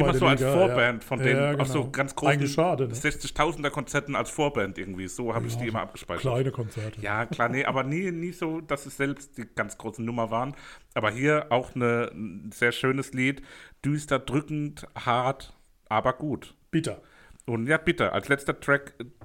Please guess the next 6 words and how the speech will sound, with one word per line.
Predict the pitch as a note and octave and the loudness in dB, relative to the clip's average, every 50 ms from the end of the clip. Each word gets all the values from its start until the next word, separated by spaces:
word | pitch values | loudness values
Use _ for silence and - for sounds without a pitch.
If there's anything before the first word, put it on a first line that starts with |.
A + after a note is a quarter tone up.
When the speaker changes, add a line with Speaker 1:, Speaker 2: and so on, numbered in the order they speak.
| - | -6
Speaker 2:
irgendwie | - D3 C3 D3 C#3 - | -6 -4 -2 -2 -4 -4
traurig | - - A#2 C3+ D#3 - - E3 - - - | 0 2 2 2 2 0 -2 -4 -4 -4 -10
und | C3+ A#2+ - | -10 -6 -2
doch, | C#3 C#3 C#3 - - - _ _ - | -2 -2 -2 -4 -12 -16 _ _ -2
äh, | A#2+ A#2 A#2+ A#2+ A#2+ B2 A#2+ - B2 | 0 2 4 4 4 2 0 0 -2
irgendwie | B2+ A#2+ B2 A#2 A2+ A#2+ A#2+ B2 B2 B2 B2 | -4 -2 -4 -4 -4 -2 -2 -2 -2 -4 -6